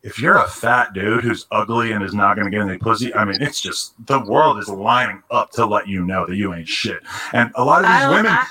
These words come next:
Speaker 1: they
Speaker 2: fat
Speaker 1: figure
Speaker 2: guys
Speaker 1: it,
Speaker 2: get fucked. That's
Speaker 1: but
Speaker 2: not true.
Speaker 1: they figure it out at, like, thirty-five that they're just not, the world is just not as accommodating as they've been told their whole life.
Speaker 2: <sighs>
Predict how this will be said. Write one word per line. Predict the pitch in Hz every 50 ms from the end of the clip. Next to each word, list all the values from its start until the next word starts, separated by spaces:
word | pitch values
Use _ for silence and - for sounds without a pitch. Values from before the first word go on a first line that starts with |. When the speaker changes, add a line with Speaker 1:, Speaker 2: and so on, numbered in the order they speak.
| - -
Speaker 1:
they | 160 160 180
Speaker 2:
fat | 180 - 277 277
Speaker 1:
figure | - - 202 240
Speaker 2:
guys | - 226 214
Speaker 1:
it, | 208
Speaker 2:
get | - 220 208 -
fucked. | - 208 175 170 -
That's | - 214 165
Speaker 1:
but | 165
Speaker 2:
not | 214 196 190
true. | - 180 -
Speaker 1:
they | 165 170 180
figure | 175 - 185 185 175 208 190 190
it | 180 175
out | - 208 226 226
at, | 202 -
like, | 160 156 156 143
thirty-five | - - - - - 208 220 170 160 120 - - 123 131 143 233 247 185
that | 135 135 131 -
they're | 135 139
just | 123 147 131 117
not, | 110 110 117 - - 135 139 135 - -
the | 127 127 123
world | 117 117 123 127 147 165 165 139
is | 123
just | 123 117 135 131 - 117
not | 113 117 131 147
as | 151 -
accommodating | 131 - - - 113 110 - 131 131 123 123 120 117 117
as | 117 120 104
they've | 120 120 104
been | 120 113 107
told | - - 107 147 190 185
their | 117 104 -
whole | - 104 - 85
life. | 87 - - - - - _
Speaker 2:
<sighs> | -